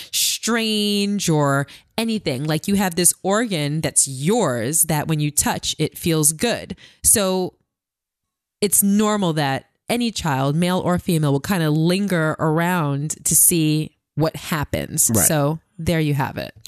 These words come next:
Speaker 2: Okay. I think that's great advice.
Speaker 1: Thank you.
Speaker 2: All right. Well, it's time to get up outta here.
Speaker 1: One email.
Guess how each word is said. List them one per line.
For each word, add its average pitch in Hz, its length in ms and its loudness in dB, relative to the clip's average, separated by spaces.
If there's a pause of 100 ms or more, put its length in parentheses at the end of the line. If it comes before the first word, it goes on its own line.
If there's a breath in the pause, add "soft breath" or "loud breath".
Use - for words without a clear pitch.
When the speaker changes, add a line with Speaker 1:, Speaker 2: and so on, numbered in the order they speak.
Speaker 2:
Okay. 190 340 -2
I 185 40 -4
think 156 160 -2
that's 156 180 0
great 123 280 0
advice. 90 520 -2 (140)
Speaker 1:
Thank 190 220 -6
you. 147 220 -8 (640 loud breath)
Speaker 2:
All 214 60 2
right. 185 140 0
Well, 160 180 2
it's - 160 0
time 160 200 0
to 156 60 -2
get 147 100 -4
up - 120 -4
outta 147 200 0
here. 123 200 2
Speaker 1:
One 185 340 2
email. 240 600 -2